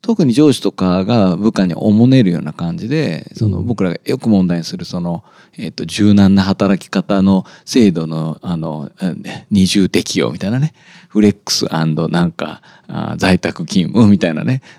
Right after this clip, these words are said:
Speaker 1: で、さらに、あの、深夜も勝手に働くみたいな、なんかすごいこと起きてるのを、なんか上司も、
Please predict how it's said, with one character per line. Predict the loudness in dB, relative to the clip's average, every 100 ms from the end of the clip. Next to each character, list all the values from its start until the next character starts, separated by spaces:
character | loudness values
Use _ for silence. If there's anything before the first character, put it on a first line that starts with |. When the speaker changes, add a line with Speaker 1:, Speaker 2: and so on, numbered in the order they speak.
| -6
Speaker 1:
で、 | -2
さ | 2
ら | 2
に、 | 2 0 -4 -6
あ | -6
の、 | -6 -8
深 | -4 2 2
夜 | 2 -4
も | -8
勝 | -10 -12
手 | -6
に | -6
働 | -4 -6 -8 -8
く |
み | -10 -6
た |
い | -2
な、 |
な | -2
ん |
か | -2
す | -2
ご | 2
い | 2
こ | 0
と | -6 -8
起 | -8 -4
き |
て | -2
る | -2 -4
の | -2 0 0
を、 | -2 -16 _ _ -10
な | -6
ん |
か | 2
上 | 4 4
司 | 2
も、 | 2 4 2